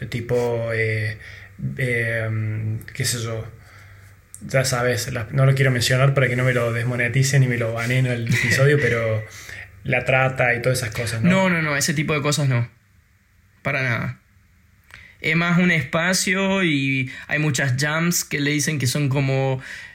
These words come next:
Speaker 2: eh, recitales en vivo y, o reggae o lo que fuera y la gente va, pero no, no más que eso, es música, también tiene patios de comida.
Speaker 1: Bien, o sea que no es sinónimo de delincuencia o crimen.
Speaker 2: No, no, no, no, para nada.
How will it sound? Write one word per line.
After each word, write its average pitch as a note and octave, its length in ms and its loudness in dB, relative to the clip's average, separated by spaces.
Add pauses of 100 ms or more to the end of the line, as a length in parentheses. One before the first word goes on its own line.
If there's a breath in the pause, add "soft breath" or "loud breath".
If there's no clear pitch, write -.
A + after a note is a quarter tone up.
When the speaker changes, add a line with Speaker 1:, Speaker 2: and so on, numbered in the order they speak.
Speaker 2:
eh, B2+ 320 0
recitales C3+ 1040 0
en B2+ 160 0
vivo C#3 720 0
y, - 320 -4
o - 220 -10
reggae C3+ 640 0
o C3 60 0
lo B2 100 0
que B2 80 0
fuera C#3+ 420 0
y C3+ 60 0
la C3 80 -2
gente B2+ 260 0
va, C#3 360 0 (380 loud breath)
pero C3+ 280 0
no, C#3+ 240 2
no C#3+ 100 0
más D3+ 160 0
que C#3+ 160 -2
eso, B2+ 300 0
es B2 140 0
música, C#3+ 840 0
también C#3+ 260 0
tiene C3+ 180 0
patios C3 260 0
de B2+ 60 4
comida. C#3+ 800 2 (800 loud breath)
Speaker 1:
Bien, C3 380 0 (180)
o C3 80 -2
sea E3 160 0
que C#3+ 320 4
no C#3 100 4
es E3 100 0
sinónimo D3 400 4
de A#2+ 80 4
delincuencia A#2 680 0
o - 20 -4
crimen. D#3+ 220 2
Speaker 2:
No, D#3+ 180 2
no, D3 100 0
no, C3 240 0 (100)
no, B2 80 0
para C3 180 -2
nada. B2 340 0